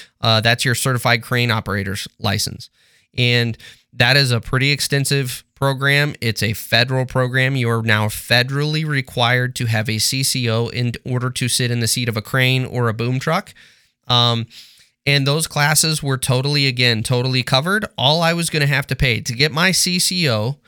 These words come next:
which, by the way, if you're thinking about getting into one of the trades and you're still not sure what you should do, or you might, you know, thinking about switching careers and you're not sure,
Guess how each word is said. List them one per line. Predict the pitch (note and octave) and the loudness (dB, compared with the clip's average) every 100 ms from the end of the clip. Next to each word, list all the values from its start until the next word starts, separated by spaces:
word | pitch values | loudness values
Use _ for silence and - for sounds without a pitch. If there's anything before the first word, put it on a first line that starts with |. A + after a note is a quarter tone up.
| _ _ _ _ | _ _ _ _
which, | C3 A#2+ - | -4 -2 2
by | A#2+ C#3+ | 4 4
the | F3 | 2
way, | D3+ A#2+ D3+ - | 2 2 -2 -4
if | B2 A#2+ | -6 -2
you're | A#2 | -2
thinking | D3 D3 C#3+ | 0 0 0
about | C#3+ C#3 | 2 2
getting | C3+ C3+ C3+ | 2 0 0
into | C#3 C#3+ C#3+ C3+ - | 0 -2 -2 -4 -6
one | A2+ C#3 C3 D3+ | -10 0 0 0
of | C#3+ | -2
the | C3+ | -2
trades | B2+ C#3+ C#3 C#3+ C#3 | 0 2 2 2 -2
and | A#2 | -2
you're | A2+ | 0
still | A#2 - D3+ D3 | -2 -2 -2 0
not | C#3+ D3 | 0 0
sure | - D3+ D3 | 0 0 0
what | C#3 C#3+ | -2 -2
you | C3 | -4
should | C#3 | -4
do, | B2+ C#3+ D3 | -4 -2 -2
or | C#3 | -2
you | A#2 A2 | -2 -2
might, | B2+ C#3+ - | 0 0 -2
you | C3 A#2 | -4 0
know, | A#2 | -2
thinking | A#2 D3 C#3+ | -2 -2 -2
about | C3+ C3+ - | -2 -2 0
switching | - C#3+ - C3+ | -2 -2 -2 -4
careers | - C3+ C3+ C#3 B2 | -2 0 0 0 -2
and | A2 | -2
you're | A2+ | 0
not | C#3+ - | 0 0
sure, | D3 C#3+ | -2 -2